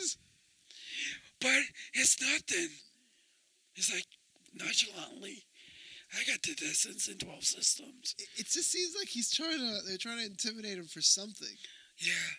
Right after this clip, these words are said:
Speaker 1: They want something from him. You see, look.
Speaker 2: He doesn't
Speaker 1: I love
Speaker 2: like
Speaker 1: this.
Speaker 2: you.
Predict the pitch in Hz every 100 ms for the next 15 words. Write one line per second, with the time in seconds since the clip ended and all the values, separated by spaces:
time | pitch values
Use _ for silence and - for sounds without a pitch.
0 | - - _ _ - - _ - - 170
1 | 185 190 208 175 196 185 170 196 190 165
2 | 147 147 - 208 180 202 214 208 185 -
3 | - _ _ _ _ - _ _ _ _
4 | _ _ _ _ _ _ _ _ _ _
5 | _ _ _ _ _ _ _ _ _ _
6 | _ _ _ _ _ _ _ - - 151
7 | - - - 180 160 160 170 196